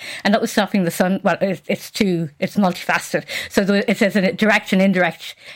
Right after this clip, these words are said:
um, effect, but it was stopping sunlight basically reaching the surface. So we weren't getting as much sunshine.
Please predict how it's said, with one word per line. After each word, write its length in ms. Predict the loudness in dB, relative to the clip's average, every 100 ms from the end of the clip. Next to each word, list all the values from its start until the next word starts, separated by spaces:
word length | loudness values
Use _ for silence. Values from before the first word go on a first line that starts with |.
| -2
um, 180 | 0 2
effect, 440 | 2 2 0 -4 -14 -4
but 80 | 0
it 40 |
was 120 | 0
stopping 420 | 2 2 2 0 2
sunlight 480 | 2 4 2 2
basically 540 | -2 -2 -2 -2 -2 -2
reaching 480 | -2 0 0 -2 -4 _ -20 -16 -4
the 80 | 0
surface. 460 | 2 2 0 -2
So 180 | 0 0
we 100 | 2
weren't 280 | 2 0 0
getting 260 | 0 2
as 100 | 2
much 200 | 0 0
sunshine. 880 | 0 0 0 -2 -2 -10 -2 0 0